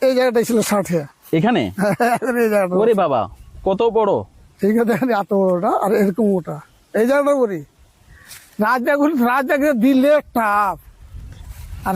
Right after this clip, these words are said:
Speaker 1: আমি বসেই থাকি।
Speaker 2: <laughs>
Speaker 1: তো তাও
Speaker 2: দেখুন,
Speaker 1: সে-
Speaker 2: এখন হয়তো হাসতেছি, এটা কত ভয়ঙ্কর। এই যে
Speaker 1: হ্যাঁ।
Speaker 2: এখানে কোথায় যে সাপ নেই, তার কোনো নিশ্চয়তা নেই।
Speaker 1: না, নিশ্চয় নেই।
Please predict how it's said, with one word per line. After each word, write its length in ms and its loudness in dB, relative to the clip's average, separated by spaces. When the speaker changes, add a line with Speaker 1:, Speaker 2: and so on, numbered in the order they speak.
Speaker 1:
আমি 220 2
বসেই 460 2
থাকি। 400 -4
Speaker 2:
<laughs> 400 -10
Speaker 1:
তো 280 2
তাও 220 0
Speaker 2:
দেখুন, 160 2
Speaker 1:
সে- 80 2
Speaker 2:
এখন 160 0
হয়তো 200 0
হাসতেছি, 400 -2
এটা 180 0
কত 120 -2
ভয়ঙ্কর। 560 0
এই 100 2
যে 60 2
Speaker 1:
হ্যাঁ। 160 0
Speaker 2:
এখানে 240 0
কোথায় 320 2
যে 160 2
সাপ 340 -2
নেই, 380 0
তার 180 0
কোনো 160 0
নিশ্চয়তা 360 -2
নেই। 80 2
Speaker 1:
না, 100 2
নিশ্চয় 240 0
নেই। 160 -8